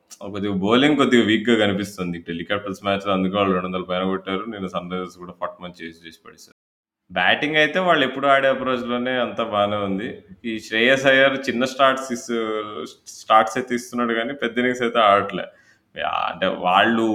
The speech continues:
పెద్ద ఇన్నింగ్స్‌ల గురించి ఆలోచించరు కేకేఆర్, అది వేరే విషయం. వాళ్ళ ముప్పై రన్లు కొట్టినా చాలు, మీరు సిక్స్ కొట్టడానికి అవుట్ అయితే మాకేం ప్రాబ్లం లేదంటారు. But నిన్న ఎట్లయితే ఉమ్రాన్ మలిక్ బౌలింగ్‌లో అవుట్ అయ్యాడో అది చూస్తే ఇక ప్రతి టీంలో వన్ ఫిఫ్టీ వేసే బౌలర్ ఉంటాడు.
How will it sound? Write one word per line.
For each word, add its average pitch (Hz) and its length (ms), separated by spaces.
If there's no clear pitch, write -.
పెద్ద 92 200
ఇన్నింగ్స్‌ల 113 320
గురించి 123 280
ఆలోచించరు 110 500
కేకేఆర్, 95 380
అది 85 160
వేరే 95 180
విషయం. 95 280
వాళ్ళ 90 200
ముప్పై 92 260
రన్లు 107 180
కొట్టినా 104 320
చాలు, 92 380
మీరు 90 200
సిక్స్ - 280
కొట్టడానికి 113 440
అవుట్ 104 200
అయితే 107 180
మాకేం 95 360
ప్రాబ్లం 92 360
లేదంటారు. 85 480
But 107 180
నిన్న 107 280
ఎట్లయితే 113 360
ఉమ్రాన్ 113 360
మలిక్ 117 320
బౌలింగ్‌లో 107 360
అవుట్ 98 220
అయ్యాడో 104 260
అది 95 240
చూస్తే 95 500
ఇక 95 240
ప్రతి - 420
టీంలో 92 320
వన్ 104 180
ఫిఫ్టీ 101 220
వేసే 98 220
బౌలర్ 95 360
ఉంటాడు. 85 380